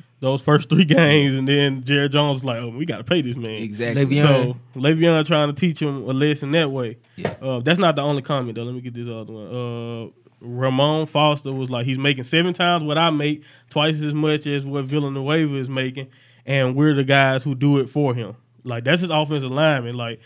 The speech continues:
Speaker 1: and if you don't know, if you never play football, your offensive lineman and running back and quarterback should probably be very close because it's the offensive lineman <laughs> job to protect them.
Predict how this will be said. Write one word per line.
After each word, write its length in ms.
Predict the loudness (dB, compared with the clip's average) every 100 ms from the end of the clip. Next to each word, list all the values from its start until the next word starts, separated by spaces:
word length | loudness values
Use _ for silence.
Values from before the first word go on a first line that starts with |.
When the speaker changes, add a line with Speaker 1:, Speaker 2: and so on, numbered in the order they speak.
| -20 _
Speaker 1:
and 80 | -2
if 100 | 2
you 60 | 2
don't 180 | 4
know, 120 | 4 4
if 60 |
you 60 | 2
never 140 | 0
play 200 | 0 -2
football, 400 | -2 -2 -2 -2
your 160 | -2 -2
offensive 300 | -2 -2 -2
lineman 400 | 0 0 0 -2
and 220 | -4 -6 -2
running 260 | 0 0
back 260 | -2 -4 -4 -10 _
and 180 | -4 -2
quarterback 480 | 0 2 2 -2 -2
should 140 | -6
probably 260 | -2 -2 -2
be 120 | -4
very 380 | 0 2 2 0
close 300 | 0 0 -2 -10 _ -16
because 340 | 2 4 4
it's 80 | 2
the 80 | 4
offensive 360 | 4 4 2 6
lineman 300 | 8 8 8
<laughs> 20 |
job 280 | 8 8 4
to 60 |
protect 440 | 0 2 2 2 0
them. 260 | -4 -6